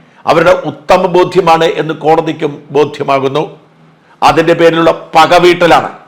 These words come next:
നിയമവിരുദ്ധമായി നടപടി എന്ന് തിരിച്ചറിഞ്ഞ് രമയ്ക്കെതിരെയുള്ള സകല അച്ചടക്ക നടപടികളും മെമ്മോയും കുറ്റപത്രവും ബഹുമാനപ്പെട്ട കേരള ഹൈക്കോടതി ഡിവിഷൻ ബെഞ്ച് റദ്ദ് ചെയ്തു. അധ്യാപകർ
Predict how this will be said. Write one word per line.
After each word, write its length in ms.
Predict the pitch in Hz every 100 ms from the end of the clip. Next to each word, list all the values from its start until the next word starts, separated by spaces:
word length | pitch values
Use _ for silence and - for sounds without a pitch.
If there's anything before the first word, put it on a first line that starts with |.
| _ -
നിയമവിരുദ്ധമായി 840 | 143 165 180 170 170 160 160 160 156
നടപടി 560 | 156 165 170 165 170 -
എന്ന് 120 | 156 160
തിരിച്ചറിഞ്ഞ് 800 | 156 156 160 156 165 180 - _ _ _ _ - 156
രമയ്ക്കെതിരെയുള്ള 600 | 170 175 175 170 170 165 - -
സകല 280 | 160 165 180 165
അച്ചടക്ക 360 | - 175 160 170
നടപടികളും 520 | 165 156 156 135 95 - - _ - 131
മെമ്മോയും 460 | 160 175 180 156 139 -
കുറ്റപത്രവും 680 | 160 - 175 175 165 127 101 - _ _ 117
ബഹുമാനപ്പെട്ട 460 | 160 160 160 139 156
കേരള 160 | 156 160 156
ഹൈക്കോടതി 400 | 160 160 147 156 156 147
ഡിവിഷൻ 360 | 156 156 170 151
ബെഞ്ച് 220 | 147 147 147 - _ -
റദ്ദ് 300 | 143 139 139 147
ചെയ്തു. 240 | 139 135 147 - - _ - 151
അധ്യാപകർ 540 | 151 180 175 165 165